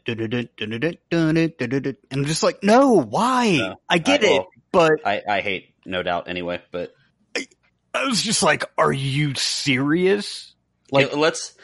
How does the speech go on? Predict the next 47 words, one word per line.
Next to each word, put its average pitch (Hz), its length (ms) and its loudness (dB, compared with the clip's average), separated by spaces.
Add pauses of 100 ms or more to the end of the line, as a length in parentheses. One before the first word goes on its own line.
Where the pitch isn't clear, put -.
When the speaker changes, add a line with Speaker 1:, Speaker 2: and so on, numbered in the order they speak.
(120)
Speaker 2:
let's 160 220 2
be 135 120 4
Speaker 1:
okay. 107 80 4
Speaker 2:
honest. 104 400 -2
She - 140 -2
would 135 140 2
have 117 80 -4
totally 113 280 0
been 95 160 -2
an 92 120 -4
L 90 120 0
seven 87 320 -4
fan 82 300 -6 (400)
back 85 180 -4
then. 76 200 -10 (100)
Speaker 1:
Yeah, 165 480 0
Speaker 2:
Not, 104 300 0
Speaker 1:
right? 175 160 6
Speaker 2:
not 190 200 6
No 87 120 -4
Doubt. 80 180 -10 (360)
Speaker 1:
Yeah. 104 380 -2 (360)
No, 101 280 -2
definitely. 104 760 -6 (920)
Um, 123 440 -2 (840)
so - 180 0
I 135 100 4
had 143 100 4 (100)
a, 143 160 0
a 139 60 4
big 127 280 0
problem 131 300 2
with 117 140 -2
the 117 60 -12
music. 110 340 -4 (160)
I 127 80 -4
just 127 160 -8
didn't 117 200 -2
think 113 180 -6
it 104 100 -6
fit. 113 260 -4
I 104 80 -4
just 107 200 -10
thought 113 140 -2
it 104 60 -10
was, 107 160 -10
like, 107 300 -6